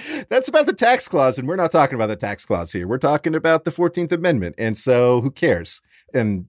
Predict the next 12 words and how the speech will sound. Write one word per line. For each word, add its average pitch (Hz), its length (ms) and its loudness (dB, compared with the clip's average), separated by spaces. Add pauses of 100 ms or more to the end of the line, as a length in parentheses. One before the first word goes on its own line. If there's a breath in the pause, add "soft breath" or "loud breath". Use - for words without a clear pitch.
Trump 98 540 -4
fought - 420 0
that, - 380 -6
citing 107 400 2
heavily 104 640 0
to 110 100 -4
the 95 160 -2
insular 95 320 -6
cases, 85 440 -8
and 95 120 -2
that's 104 220 -4
pending 95 560 -6